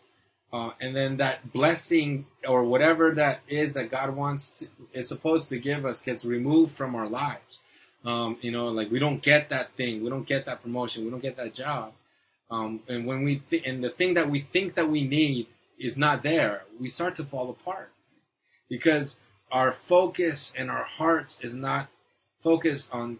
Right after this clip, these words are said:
the source. It's focused on the, the material things that God has for us.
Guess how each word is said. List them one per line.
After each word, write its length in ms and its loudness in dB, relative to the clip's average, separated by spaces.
the 80 -8
source. 800 -4
It's 140 -14
focused 520 -10
on 280 -12
the, 220 -6
the 60 -6
material 460 -4
things 300 -12
that 120 -16
God 180 -16
has 140 -16
for 140 -20
us. 180 -20